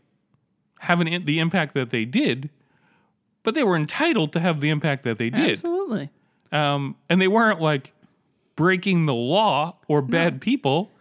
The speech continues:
Speaker 1: I mean, they were bad people, but they weren't bad people because of what they were doing.
Speaker 2: Right. I, I mean, there were incidents, um, uh, of,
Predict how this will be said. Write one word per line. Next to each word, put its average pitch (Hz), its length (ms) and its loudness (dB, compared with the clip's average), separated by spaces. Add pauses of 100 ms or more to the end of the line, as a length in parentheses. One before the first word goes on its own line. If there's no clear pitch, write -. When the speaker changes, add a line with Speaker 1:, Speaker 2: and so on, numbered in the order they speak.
(120)
Speaker 1:
I - 20 0
mean, 208 140 6
they 214 60 6
were 196 100 4
bad 175 240 2
people, 175 300 2
but 160 120 2
they 180 80 4
weren't 180 220 4
bad 156 180 2
people 151 220 2
because 147 260 2
of 131 40 -2
what 131 100 2
they 127 80 2
were 123 80 2
doing. 127 280 -2 (140)
Speaker 2:
Right. 254 400 0
I, 196 440 -2
I - 20 2
mean, 190 440 0
there 180 360 0
were 185 480 0
incidents, 170 880 -4 (160)
um, 131 520 0 (600)
uh, 127 600 0 (240)
of, 127 520 -4